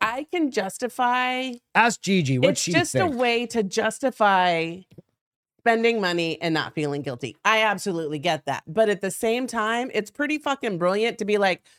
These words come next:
Speaker 1: "Okay, so this four hundred dollar purse, if I use it X amount of times, it's only costing me a dollar a day.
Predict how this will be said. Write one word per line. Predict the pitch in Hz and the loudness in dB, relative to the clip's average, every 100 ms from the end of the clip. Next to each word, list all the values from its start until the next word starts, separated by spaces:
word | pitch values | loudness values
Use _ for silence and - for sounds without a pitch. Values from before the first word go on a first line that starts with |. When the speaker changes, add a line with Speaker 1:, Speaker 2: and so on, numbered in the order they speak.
| _ - | _ -6
Speaker 1:
"Okay, | 202 277 247 | -2 2 0
so | 262 285 | 0 -4
this | 277 | -4
four | - 320 | -2 0
hundred | 330 302 | 2 2
dollar | 269 240 | 2 2
purse, | 226 302 294 220 | 0 0 0 -2
if | 220 | 0
I | 262 | 0
use | 285 277 254 | 0 0 0
it | 240 - | -2 -2
X | 233 - | -8 -4
amount | 254 233 | -2 -2
of | |
times, | 247 294 277 | -2 -4 -2
it's | - - | -6 -2
only | 180 175 | -2 -2
costing | 175 185 - | -2 -4 -2
me | 226 | -4
a | 240 | 0
dollar | 254 269 294 | 2 2 0
a | 302 | 0
day. | 392 240 | -2 -4